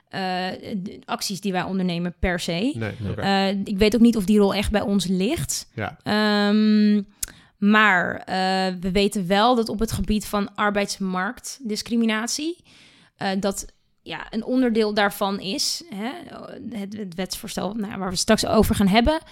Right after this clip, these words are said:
Speaker 1: Maar in ieder geval, eh, daar willen we ons ook richten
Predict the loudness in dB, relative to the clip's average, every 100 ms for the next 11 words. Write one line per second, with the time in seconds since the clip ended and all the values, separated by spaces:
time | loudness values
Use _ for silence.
0 | -20 -20 _ -4 0 0 -2 4 6 6
1 | 4 0 0 0 0 -8 _ _ _ -6
2 | -6 -10 _ _ -6 2 4 6 6 6
3 | 6 6 6 4 4 4 4 2 4 4
4 | 4 2 2 0